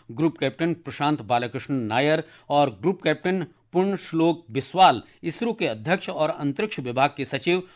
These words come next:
डॉक्टर वी नारायणन और मानव अंतरिक्ष उड़ान केंद्र के निदेशक दिनेश कुमार सिंह भी उपस्थित थे। राष्ट्रपति ने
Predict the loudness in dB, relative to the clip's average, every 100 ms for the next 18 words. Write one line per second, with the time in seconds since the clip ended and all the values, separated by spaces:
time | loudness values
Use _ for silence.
0 | -10 -2 0 0 -4 -2 -2 2 2 2
1 | 2 0 -2 2 2 2 0 0 0 -4
2 | -6 -6 -6 -8 -6 -2 -2 -2 -2 -4
3 | -4 -4 -2 -2 0 -2 -4 -20 -14 -4
4 | 0 0 0 0 0 0 -2 -2 0 -2
5 | -2 -8 -6 -6 0 0 -2 _ _ -4
6 | -2 -2 -6 -6 -2 2 2 2